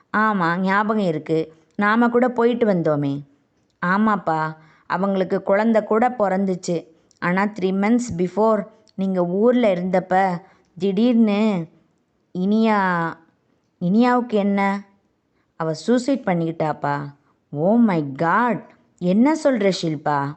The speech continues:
இருவரும் ஒரு சேர அலறினார்கள். "கேன்சர்ப்பா அவளுக்கு. வயித்து வலி தாங்க முடியாம இப்படி பண்ணிட்டா. அதுதான், நான் அப்ப போயிட்டு வந்தது தான்.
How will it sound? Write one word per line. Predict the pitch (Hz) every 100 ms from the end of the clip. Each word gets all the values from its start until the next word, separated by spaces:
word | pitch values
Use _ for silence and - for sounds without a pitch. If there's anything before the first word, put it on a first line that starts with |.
| _ _ _ _ -
இருவரும் | 175 202 214 214 254
ஒரு | 185 185
சேர | 185 185 202 247
அலறினார்கள். | 196 170 196 233 220 190 170 165 - _ _ _ _ _ _ _ _ _ -
"கேன்சர்ப்பா | 175 196 254 254 220 208
அவளுக்கு. | 180 165 165 165 156 156 156 _ _ _
வயித்து | 165 175 226 240
வலி | 220 190
தாங்க | 185 170 196 202
முடியாம | 190 175 175 214
இப்படி | 220 175 180 175
பண்ணிட்டா. | 156 170 208 208 160 - _ _ _ -
அதுதான், | 175 175 185 202 - - _ -
நான் | 180
அப்ப | 175 -
போயிட்டு | 185 196 233 240
வந்தது | 214 185 185 170
தான். | 165 180